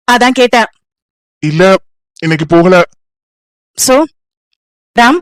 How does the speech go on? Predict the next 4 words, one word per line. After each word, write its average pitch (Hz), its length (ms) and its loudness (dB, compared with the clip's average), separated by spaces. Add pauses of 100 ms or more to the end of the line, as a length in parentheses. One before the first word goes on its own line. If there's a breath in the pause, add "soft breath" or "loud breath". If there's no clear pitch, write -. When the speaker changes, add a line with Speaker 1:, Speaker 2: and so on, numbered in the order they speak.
(460)
Speaker 1:
நீ 247 120 0
என்ன 254 160 0
பாத்திருக்கியா? 285 400 0 (880)
Speaker 2:
பாத்திருக்கியானா? 190 520 0